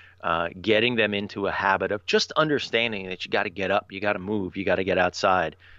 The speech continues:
You know, I have a rule, especially in the warmer weather, "Sun's out, you're out." Um, put down the, put down the controller, put down the screen. Um, not, you know, not all day long. I don't, I don't mean you're out six hours a day. Like I, you know, like, uh, Paul, I think probably you and I were, our generation was, you know, we, we,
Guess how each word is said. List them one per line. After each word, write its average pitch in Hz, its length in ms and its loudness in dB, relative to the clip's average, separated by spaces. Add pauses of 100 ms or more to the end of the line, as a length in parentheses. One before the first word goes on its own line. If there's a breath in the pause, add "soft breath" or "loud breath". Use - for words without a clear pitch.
(140)
You 98 80 -4
know, 90 140 4
I 95 100 4
have 98 220 2
a 95 60 -4
rule, 95 340 0
especially 101 420 -2
in 92 80 -8
the 90 80 -6
warmer 87 280 -6
weather, 87 280 2
"Sun's 123 380 2
out, 107 180 4
you're 104 240 0
out." - 200 0 (520 soft breath)
Um, 85 460 -2 (420)
put 110 160 -2
down 117 200 2
the, 107 100 -2
put - 200 -2
down 131 180 2
the 123 60 -2
controller, 92 540 -8
put - 140 -8
down 120 180 0
the 110 60 -8
screen. 87 380 -10 (460 soft breath)
Um, 85 440 -4 (420)
not, 196 240 2
you 147 180 -4
know, 131 140 0
not 185 220 2
all 196 160 2
day 180 160 -2
long. 107 280 -2
I 117 80 2
don't, 143 200 -2
I 117 80 -6
don't 131 120 -4
mean 127 160 -4
you're 120 160 0
out 110 200 0
six - 240 -4
hours 104 220 2
a 95 40 -10
day. 104 220 2
Like 98 220 -2
I, 101 120 2 (100)
you 101 140 -8
know, 87 80 -6
like, 87 220 -4
uh, 92 80 -4 (100)
Paul, 107 220 6
I 98 100 4
think 101 220 -8
probably 95 240 2
you 98 180 -4
and 95 100 0
I 98 160 4
were, 90 160 0
our 95 160 4
generation 90 500 -2
was, 85 200 -2
you 92 60 -4
know, 87 100 2
we, 92 160 0
we, 90 260 0